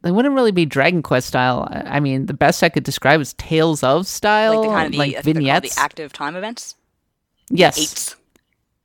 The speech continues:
Speaker 1: Yes.
Speaker 2: Yes.
Speaker 1: Have you encountered many eights?
Speaker 2: I have encountered several eights.
Speaker 1: Oh, which one's your favorite so far?
Speaker 2: Oh, shoot, I can't remember. Uh, I can't remember them off the top of my head. Um, but they are very, oh, I remember now.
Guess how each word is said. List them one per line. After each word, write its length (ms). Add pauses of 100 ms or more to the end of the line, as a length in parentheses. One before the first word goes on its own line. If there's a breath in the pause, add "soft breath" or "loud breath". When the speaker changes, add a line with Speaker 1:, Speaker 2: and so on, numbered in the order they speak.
(520)
Speaker 1:
Yes. 200
Speaker 2:
Yes. 180
Speaker 1:
Have 140
you 140
encountered 540
many 260
eights? 260
Speaker 2:
I 40
have 340
encountered 380
several 300
eights. 320 (1160)
Speaker 1:
Oh, 100
which 200
one's 180
your 100
favorite 380
so 140
far? 300 (760)
Speaker 2:
Oh, 160
shoot, 220
I 60
can't 200
remember. 540
Uh, 200
I 60
can't 180
remember 220
them 80
off 260
the 220
top 240
of 40
my 120
head. 400 (760 soft breath)
Um, 400 (260)
but 120
they 100
are 180
very, 380
oh, 160
I 140
remember 260
now. 260